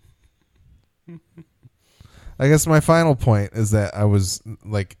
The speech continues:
I'm still of the belief that it was eventually the Cedar Point picture at the end of your roller coaster.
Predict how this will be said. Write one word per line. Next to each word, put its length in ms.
I'm 300
still 440
of 180
the 80
belief 560
that 280
it 80
was 220
eventually 640
the 140
Cedar 340
Point 360
picture 420
at 140
the 140
end 180
of 160
your 80
roller 300
coaster. 540